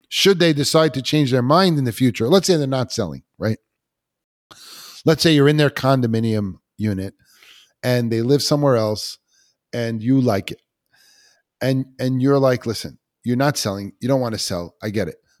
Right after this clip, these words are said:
But one day, if you wanna sell, I want, I would appreciate that if you would offer it to me first." That's called officially a right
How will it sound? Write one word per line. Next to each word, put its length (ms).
But 160
one 260
day, 380
if 140
you 100
wanna 280
sell, 500
I 120
want, 320
I 80
would 140
appreciate 760
that 340
if 180
you 120
would 180
offer 320
it 80
to 100
me 260
first." 600
That's 200
called 340
officially 560
a 80
right 400